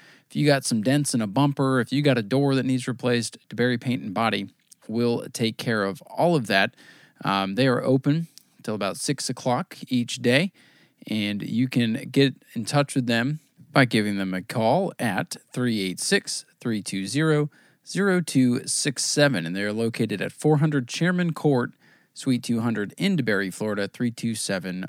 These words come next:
one three. And again, their hours are typically nine A M to six P M on the weekdays and ten A M to one P M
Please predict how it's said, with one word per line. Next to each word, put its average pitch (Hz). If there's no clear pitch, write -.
one 101
three. 107
And 101
again, 107
their 98
hours 110
are 110
typically 139
nine 113
A 110
M 107
to 104
six 123
P 123
M 110
on 101
the 98
weekdays 135
and 92
ten 180
A 156
M 143
to 135
one 110
P 104
M 92